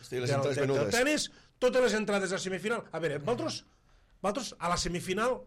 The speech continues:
Speaker 2: què voleu? Ara, en sèrio, si diguéssim Gante-Barça, va, vos fotria un fart de no volem nosaltres això.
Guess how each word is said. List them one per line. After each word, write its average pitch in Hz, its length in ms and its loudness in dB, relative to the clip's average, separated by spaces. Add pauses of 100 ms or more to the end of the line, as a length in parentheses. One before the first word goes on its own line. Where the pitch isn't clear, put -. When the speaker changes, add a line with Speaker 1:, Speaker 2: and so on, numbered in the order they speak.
(160)
Speaker 2:
què 190 160 2
voleu? 127 320 -2 (600)
Ara, 233 180 2
en - 20 -2
sèrio, 143 380 -2 (340)
si - 160 -4
diguéssim 190 400 2
Gante-Barça, 180 880 0 (640)
va, 110 140 -12 (100)
vos 151 140 -10
fotria 156 180 -6
un 160 80 -4
fart 156 220 0
de 208 160 -2 (560)
no 226 100 4
volem 170 320 0
nosaltres 139 300 -2
això. 107 240 -12